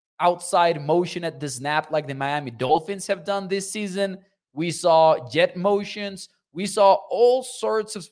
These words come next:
stuff. And they force-fed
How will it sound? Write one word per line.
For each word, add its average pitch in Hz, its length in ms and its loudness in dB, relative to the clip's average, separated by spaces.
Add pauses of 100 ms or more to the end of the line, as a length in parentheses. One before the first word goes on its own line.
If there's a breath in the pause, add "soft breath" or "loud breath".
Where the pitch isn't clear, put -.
(120)
stuff. - 420 -6 (720)
And 180 440 -6 (400)
they 147 140 -4
force-fed 156 1080 -2